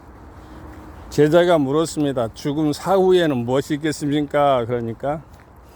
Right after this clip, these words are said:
"살아생전에 있는 모든 일도 다 알지 못하는데 사후의 일을 어떻게 다 알 수가 있겠느냐."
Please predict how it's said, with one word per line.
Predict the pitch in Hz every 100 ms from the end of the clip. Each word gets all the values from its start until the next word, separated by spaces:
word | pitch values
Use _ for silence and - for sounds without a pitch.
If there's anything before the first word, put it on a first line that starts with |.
| - - - - - - -
"살아생전에 | - - 170 190 175 185 180 190 180
있는 | 156 151
모든 | 143 139 156 165
일도 | 165 151 139
다 | 120 120
알지 | 123 139 143
못하는데 | 131 135 135 123 113 147 113 - - - - - - - - - - - - - -
사후의 | - - 175 190 202 196 165
일을 | 147 156
어떻게 | 143 117 - 147 151
다 | 110 113
알 | 120
수가 | 117 143 117
있겠느냐." | 107 117 110 117 120 113